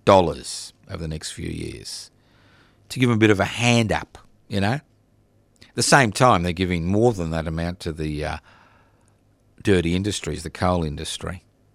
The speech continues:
So corporate welfare exists in many ways.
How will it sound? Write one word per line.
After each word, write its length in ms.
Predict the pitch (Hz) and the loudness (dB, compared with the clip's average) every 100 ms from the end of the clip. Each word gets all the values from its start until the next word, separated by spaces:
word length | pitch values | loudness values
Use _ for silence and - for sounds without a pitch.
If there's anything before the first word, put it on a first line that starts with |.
| _ _ _ _ _ _ _ _ _ _ _ _ _ _ _ - | _ _ _ _ _ _ _ _ _ _ _ _ _ _ _ -4
So 100 | 127 | 2
corporate 400 | 185 202 220 113 | 4 6 4 6
welfare 460 | 117 135 - 85 | 8 6 4 0
exists 500 | 92 92 113 - - | 0 -2 -2 -4 -2
in 220 | 107 101 - _ - | -2 -2 -8 _ -6
many 340 | 104 110 107 | 0 2 2
ways. 680 | 92 90 82 73 69 - | 2 2 0 -6 -12 -14